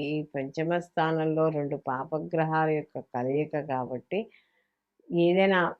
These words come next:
విషయాలు ఆలోచించేటప్పుడు మాత్రం తెలివిగా నిర్ణయాలు తీసుకుని ముందుకు వెళ్ళడం అనేది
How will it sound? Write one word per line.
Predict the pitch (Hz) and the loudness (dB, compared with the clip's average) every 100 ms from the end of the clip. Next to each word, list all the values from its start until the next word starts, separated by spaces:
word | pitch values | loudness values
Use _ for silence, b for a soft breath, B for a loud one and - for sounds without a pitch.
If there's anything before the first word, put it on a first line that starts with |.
| - | -4
విషయాలు | 165 165 196 190 185 | -4 2 4 6 6
ఆలోచించేటప్పుడు | 165 160 165 165 165 165 156 151 151 | 4 4 2 0 0 0 0 -2 -4
మాత్రం | 143 139 135 170 196 | -6 -6 -4 -4 -2
తెలివిగా | 185 - 151 156 170 185 190 | -4 -2 0 2 2 0 0
నిర్ణయాలు | 185 156 147 151 160 165 165 | 2 0 0 0 0 0 0
తీసుకుని | 165 185 208 202 220 214 | -4 -2 -2 0 0 2
ముందుకు | 185 165 160 160 | 2 2 0 0
వెళ్ళడం | 156 147 143 143 | 0 0 -2 -6
అనేది | 143 131 131 | -8 -8 -6